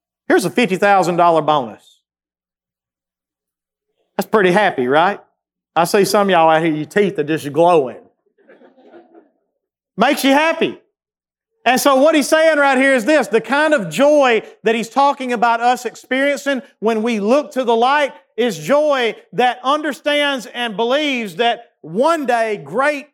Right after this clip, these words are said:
harvest is coming. One day great spoil is coming, and you are going to experience joy like no other.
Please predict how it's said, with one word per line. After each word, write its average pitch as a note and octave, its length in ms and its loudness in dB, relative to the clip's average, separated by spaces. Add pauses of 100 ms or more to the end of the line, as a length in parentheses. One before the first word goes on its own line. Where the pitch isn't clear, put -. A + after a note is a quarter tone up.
harvest B3 560 -4
is G3+ 140 -6
coming. G#3 460 -6 (180)
One C#4+ 360 -4
day B3+ 300 0
great C4 400 -4
spoil C4 800 -2
is F3+ 120 -10
coming, A#3 520 -2 (180)
and G#3+ 200 -4
you D#4 220 0
are C#4 80 -2
going C4 260 -2
to A3+ 120 -4
experience B3+ 720 -2
joy C4 460 0 (200)
like G3+ 300 0
no A#3+ 320 -2
other. G#3 460 -2